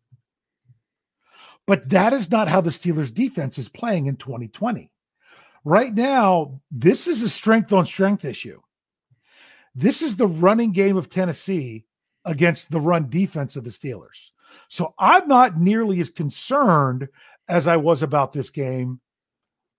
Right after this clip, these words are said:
originally. I still think it's gonna be a tough game, a tough matchup. It's, it's like a one and a half point spread right now in favor of the Steelers. When this opened up in A-, in, not April, it was May when the schedule came out, it was two points in favor of the Titans. So it's moved a little bit in their way.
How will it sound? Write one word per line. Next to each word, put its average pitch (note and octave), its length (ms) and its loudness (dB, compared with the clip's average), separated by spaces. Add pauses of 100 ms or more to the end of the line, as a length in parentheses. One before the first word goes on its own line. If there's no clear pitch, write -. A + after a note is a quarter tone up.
(240)
originally. D#3+ 680 2 (340)
I E3+ 140 0
still D4 260 0
think A#3+ 240 -2
it's G#3+ 140 0
gonna G3+ 240 -2
be E3+ 180 0
a D3+ 60 2
tough F#3 320 -4
game, D#3 220 -4
a D#3 40 -4
tough D#3+ 280 -4
matchup. C#3+ 500 -4 (360)
It's, - 340 -8
it's G3 160 -6
like F3 120 -2
a D#3+ 60 -2
one D#3+ 260 4
and G#3 100 2
a F#3+ 40 0
half F3+ 240 -2
point F3 220 -6
spread E3+ 280 -2
right C3+ 140 -4
now C3+ 180 -4
in G#3+ 160 -2
favor C#4+ 320 -2
of A#3 80 -6
the A#3+ 60 -6
Steelers. C4 720 -8 (600)
When E3 140 4
this B3 160 6
opened C4 320 4
up B3 160 2
in G#3+ 120 2
A-, G3+ 120 2
in, F3 520 -2 (420)
not C#3+ 140 -4
April, B2+ 260 -6
it B2+ 40 -2
was C3 120 0
May G3 220 8
when C#3 120 2
the F3 60 -4
schedule A#2 300 -6
came A2+ 200 -8
out, A2 220 -6 (460)
it G3 80 2
was G#3 180 0
two - 180 2
points A#3 360 0
in G3+ 100 4
favor F3+ 300 4
of D3 60 -2
the C#3 60 -2
Titans. C#3+ 480 0
So D3+ 160 -4
it's G#3 140 -8
moved C#4+ 220 -8
a - 20 -6
little A3+ 100 -4
bit G3+ 160 -4
in F3 60 -8
their F#3+ 140 2
way. F#3+ 220 -2